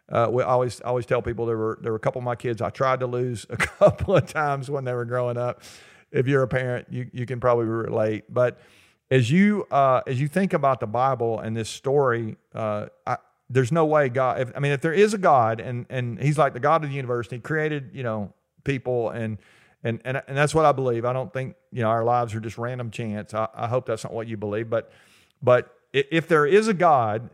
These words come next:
and, and, and this really happened, then he had not lost his kids. He needed for them,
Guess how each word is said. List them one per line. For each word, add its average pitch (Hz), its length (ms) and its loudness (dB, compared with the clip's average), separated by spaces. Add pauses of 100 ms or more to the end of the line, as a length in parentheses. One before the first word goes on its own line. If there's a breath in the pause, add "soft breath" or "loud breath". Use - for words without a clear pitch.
and, 123 340 -4
and, 123 300 -6 (120)
and 123 160 -2
this 147 200 0
really 160 400 2 (120)
happened, 110 580 -2 (420 soft breath)
then 135 480 2 (100)
he 165 200 6
had 156 140 4
not 143 200 4
lost 127 260 -2
his 120 140 -10
kids. 117 360 -2
He 160 300 0
needed 196 420 0
for 127 120 -6
them, 135 600 -2